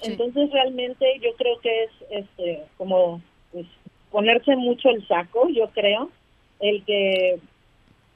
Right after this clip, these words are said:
Speaker 2: esta, esta protesta haga que te sientas aludido de algún modo,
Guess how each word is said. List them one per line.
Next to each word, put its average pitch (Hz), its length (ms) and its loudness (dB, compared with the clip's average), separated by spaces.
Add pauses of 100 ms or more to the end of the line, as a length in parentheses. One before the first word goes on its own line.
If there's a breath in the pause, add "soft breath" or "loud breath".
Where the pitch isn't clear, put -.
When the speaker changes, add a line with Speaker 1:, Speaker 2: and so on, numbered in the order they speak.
(180)
Speaker 2:
esta, 220 460 -4
esta 226 340 -4
protesta 254 680 -2 (120)
haga 214 280 2
que 196 380 -2
te 196 120 -6
sientas 202 420 -4
aludido 202 720 -2 (240)
de 202 100 -2
algún 202 380 -4
modo, 220 340 -4